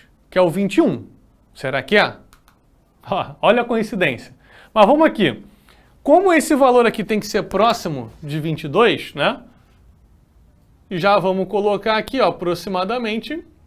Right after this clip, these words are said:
vinte e um. Então, esse seria a variação de temperatura. Malandramente, sem precisar fazer aquela conta esquisita, né? Só pensando ali na aproximação. E aí, de fato, nosso gabarito ali, ó,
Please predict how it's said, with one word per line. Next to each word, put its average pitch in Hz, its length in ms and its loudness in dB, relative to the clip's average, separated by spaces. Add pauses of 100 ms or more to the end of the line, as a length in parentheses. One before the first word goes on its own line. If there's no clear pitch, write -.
(240)
vinte 220 380 -6
e 302 40 -8
um. 208 160 -8 (1120)
Então, 170 320 0
esse 202 240 0
seria 208 560 -2 (220)
a 185 100 2
variação 196 460 0
de 190 100 -8
temperatura. 214 640 -4 (720)
Malandramente, 247 880 4
sem 226 180 -2
precisar 220 380 0
fazer 220 240 -2
aquela 226 320 -2
conta 220 260 -6
esquisita, 214 640 -4 (540)
né? 190 260 -2
Só 170 240 0
pensando 202 440 0
ali 196 100 0
na 208 120 0
aproximação. 208 800 -4 (200)
E 247 80 0
aí, 220 160 4
de 220 100 -4
fato, 247 360 0
nosso 202 240 -4
gabarito 196 440 0
ali, 208 160 -2
ó, 131 200 0